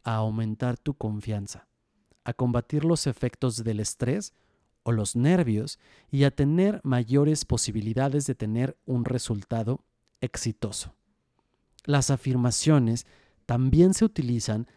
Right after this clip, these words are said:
para tratar con éxito a personas con depresión, baja autoestima y muchas cosas más. Las afirmaciones estimulan áreas de nuestro cerebro que incluso nos pueden ayudar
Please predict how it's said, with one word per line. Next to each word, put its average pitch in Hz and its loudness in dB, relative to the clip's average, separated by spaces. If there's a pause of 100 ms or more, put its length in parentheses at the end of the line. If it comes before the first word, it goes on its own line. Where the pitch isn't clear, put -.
(220)
para 117 2
tratar 147 0
con 165 2
éxito - -4
a - -6
personas 135 0
con 113 -2
depresión, 104 -4 (500)
baja 139 2
autoestima 131 -2 (600)
y 123 2
muchas 127 0
cosas 101 -4
más. - -12 (800)
Las 131 0
afirmaciones 160 2 (340)
estimulan 156 2 (220)
áreas 151 2
de - 0
nuestro 117 -2
cerebro 113 0
que 131 0
incluso 123 0 (300)
nos 127 0
pueden 202 4
ayudar 123 0